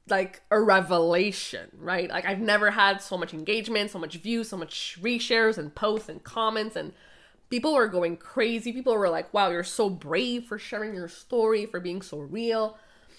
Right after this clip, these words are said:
And again, this year I did it again. I hosted this, this two-day masterclass and I just cried my eyes out on live stream.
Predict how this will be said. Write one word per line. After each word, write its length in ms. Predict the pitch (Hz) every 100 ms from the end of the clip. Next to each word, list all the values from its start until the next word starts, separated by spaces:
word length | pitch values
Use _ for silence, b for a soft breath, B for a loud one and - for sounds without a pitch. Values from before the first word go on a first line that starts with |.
| b b -
And 480 | 185 180 180 175 - _ _ _ -
again, 340 | 226 233 240
this 240 | 190 196 -
year 200 | 233 180
I 120 | 180
did 140 | 185
it 100 | 196
again. 460 | 175 226 254 214 196
I 180 | 180 190
hosted 480 | 185 196 196 196 180
this, 240 | 180 - -
this 320 | 185 - -
two-day 420 | - 233 208 185 185
masterclass 720 | 240 269 254 - 202 180 175
and 100 | 175
I 80 | 185
just 260 | 214 -
cried 380 | - - 190 247
my 220 | 226 190
eyes 340 | 180 226 269 262
out 240 | 202 190
on 160 | 170 175
live 300 | 180 240 240
stream. 420 | - 208 196 196